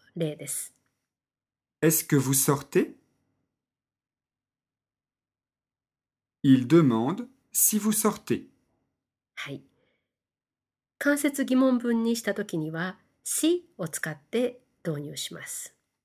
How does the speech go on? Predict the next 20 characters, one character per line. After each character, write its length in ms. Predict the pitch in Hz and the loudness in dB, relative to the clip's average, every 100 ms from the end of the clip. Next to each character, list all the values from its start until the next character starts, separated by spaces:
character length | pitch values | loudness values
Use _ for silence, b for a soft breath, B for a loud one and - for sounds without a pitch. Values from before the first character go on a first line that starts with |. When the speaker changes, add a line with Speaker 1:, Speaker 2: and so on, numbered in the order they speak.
| _ _ | _ _
Speaker 1:
も 80 | 254 | -4
う 40 | |
一 180 | 269 294 | 0 -2
つ 100 | 214 | -2
例 140 | 185 | -4
を 60 | 160 | -6
聞 140 | 156 | -10
き 120 | - - | -16 -14
ま 100 | 156 | -12
し 140 | - | -14
ょ 160 | - - _ _ _ _ - | -16 -20 _ _ _ _ 2
う。 40 | |
Speaker 2:
Il 80 | 135 | 2
fait 180 | 135 139 | 4 0
froid ? 440 | - 127 151 - _ _ _ _ _ _ _ _ _ _ _ _ _ _ _ _ _ _ _ 143 | 0 -2 -2 -2 _ _ _ _ _ _ _ _ _ _ _ _ _ _ _ _ _ _ _ 4
Il 200 | 131 127 | 6 6
demande 560 | 170 143 117 127 160 - _ - | 4 6 4 2 -2 -6 _ -2
s'il 320 | - 175 165 | 2 4 2
fait 200 | 160 170 | 0 -2
froid. 380 | 156 - 113 92 | -2 -4 -6 -6